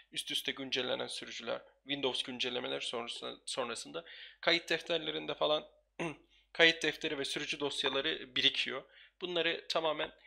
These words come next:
e, hepsini silmemiz lazım. Bunları sildikten sonra driver'ımızı kurabiliriz. Hangi driver'ı kurmak istiyorsak. Hangi driver'ı kuracağız, neyi kuracağız, nasıl kuracağız?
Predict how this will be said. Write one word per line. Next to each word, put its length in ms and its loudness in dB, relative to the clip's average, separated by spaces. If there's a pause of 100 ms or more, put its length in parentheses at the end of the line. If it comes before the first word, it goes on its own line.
(340)
e, 220 -4
hepsini 380 0
silmemiz 560 -6
lazım. 320 0
Bunları 240 -2
sildikten 500 -4
sonra 300 -6 (220)
driver'ımızı 580 2
kurabiliriz. 540 -8
Hangi 220 -4
driver'ı 380 -4
kurmak 300 -12
istiyorsak. 360 -6 (600)
Hangi 320 6
driver'ı 400 2
kuracağız, 580 -4
neyi 240 -2
kuracağız, 380 -4
nasıl 240 -8
kuracağız? 480 -8